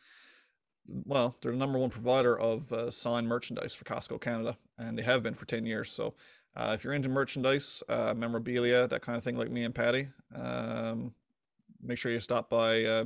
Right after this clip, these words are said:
P H G at your local Costco when they're in town. Can't miss 'em. Big display, uh, lots of cool stuff. So again, it's, uh, P H G Sports, W W W dot P H G sports dot com. P H G Sports, that's where the pros sign.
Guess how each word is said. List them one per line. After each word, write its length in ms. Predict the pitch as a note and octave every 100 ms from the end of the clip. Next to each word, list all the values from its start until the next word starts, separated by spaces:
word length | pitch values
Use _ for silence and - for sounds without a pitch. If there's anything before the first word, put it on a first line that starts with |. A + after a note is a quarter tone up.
| -
P 160 | B2+
H 160 | A#2 -
G 280 | A#2 A#2 A#2
at 160 | G#2+
your 140 | A2+ A#2
local 240 | A#2 -
Costco 420 | - A#2 A#2 B2+ A#2+
when 100 | B2
they're 160 | B2
in 80 | A#2+
town. 260 | B2 B2+ B2 - - - -
Can't 200 | A#2 C3
miss 180 | C3
'em. 180 | - - - -
Big 160 | B2
display, 500 | - - B2+ C3 C3 B2 - -
uh, 280 | A#2 A2+ A2+
lots 260 | A2+ A2 -
of 40 |
cool 200 | - G#2+
stuff. 280 | - - - - - - _ -
So 220 | B2 A#2+
again, 320 | A#2+ C#3+ C#3+
it's, 320 | - A#2 - A2+
uh, 280 | A2 G#2+ -
P 140 | - A#2+
H 160 | A2+
G 100 | A#2+
Sports, 540 | A#2 - D3 F#3+ - - A#2
W 220 | A#2+ A#2+
W 200 | A#2+ A#2
W 220 | B2+ C#3 C3+
dot 160 | -
P 240 | - C3 C3
H 160 | -
G 180 | - B2
sports 380 | - - C3 -
dot 340 | A#2+ A#2+ C#3
com. 380 | - B2+ A#2+ - -
P 140 | - C#3+
H 120 | B2+
G 60 |
Sports, 360 | D#3 G#3 D#3 -
that's 180 | - -
where 80 | A2+
the 60 |
pros 260 | - D3 C3
sign. 240 | - A2+